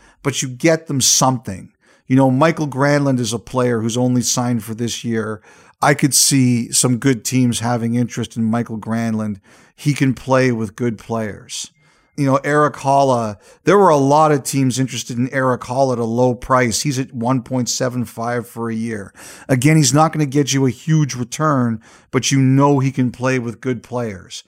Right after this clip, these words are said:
Nick Cousins is signed for this year and, and next at one times one point five.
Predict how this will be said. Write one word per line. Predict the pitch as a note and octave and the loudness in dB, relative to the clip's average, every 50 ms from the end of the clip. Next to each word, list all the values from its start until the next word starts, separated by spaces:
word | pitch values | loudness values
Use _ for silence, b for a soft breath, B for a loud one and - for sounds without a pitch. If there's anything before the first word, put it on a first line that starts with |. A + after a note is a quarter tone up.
| B B B B B | B B B B B
Nick | B C#3 D3 D#3+ E3+ E3 E3 | B 4 6 6 4 2 -2
Cousins | - - D3+ E3 E3 C3 C#3 C#3 C3 A2 A#2+ | -4 0 2 2 2 2 0 -2 -2 -2 -4
is | B2 - | -4 -4
signed | - - C#3+ C3 C3 C3 A2+ | -2 0 0 0 0 0 -2
for | - - B2+ | -4 -4 -4
this | A#2 B2+ C#3+ C3+ - - D3 | -2 -2 -2 -2 -2 -2 -2
year | C#3 C3+ C3+ C3 | -2 0 0 0
and, | B2+ B2+ B2 - | 0 0 -2 -2
and | B2+ A#2+ A#2+ B2 | -2 0 2 2
next | C3+ C3+ B2+ A#2 - - - | 2 2 0 -2 -4 -6 -4
at | B2 A#2+ A#2 - B B B B B B B | -4 -4 -6 -6 B B B B B B B
one | A#2 A#2 C3+ C#3+ D3 D3 B2+ | 2 4 4 6 6 4 2
times | - C3 C3 C3+ C3+ A2+ A2+ | 2 2 2 2 2 0 0
one | A2+ B2+ C3 C3 B2 | 0 2 2 2 0
point | - - B2+ B2+ B2 | -2 0 0 0 0
five. | A2 - - B2+ B2+ B2 A#2 A2+ A2 G#2+ G2+ - | 0 -2 -2 0 0 0 0 -2 -2 -4 -6 -8